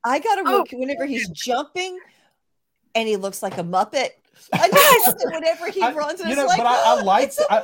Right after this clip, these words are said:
Speaker 3: I
Speaker 1: Muppet."
Speaker 3: like that because we've always had
Speaker 1: Mm-hmm.
Speaker 3: things in Star Wars that sometimes you go, "Dang, it's a Muppet."
Speaker 2: Yes. <laughs>
Speaker 3: It's like, uh, you know, and so I kinda like that. I mean, I love that they've been so de-,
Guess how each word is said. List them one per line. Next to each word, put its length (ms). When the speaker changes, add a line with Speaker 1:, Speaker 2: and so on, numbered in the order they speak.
Speaker 3:
I 100
Speaker 1:
Muppet." 140
Speaker 3:
like 220
that 260
because 240
we've 200
always 320
had 180
Speaker 1:
Mm-hmm. 60
Speaker 3:
things 220
in 100
Star 320
Wars 300
that 140
sometimes 420
you 60
go, 280
"Dang, 260
it's 140
a 40
Muppet." 380
Speaker 2:
Yes. 540
<laughs> 340
Speaker 3:
It's 200
like, 240
uh, 300
you 100
know, 180
and 120
so 80
I 140
kinda 240
like 380
that. 200
I 140
mean, 80
I 60
love 340
that 180
they've 240
been 200
so 600
de-, 120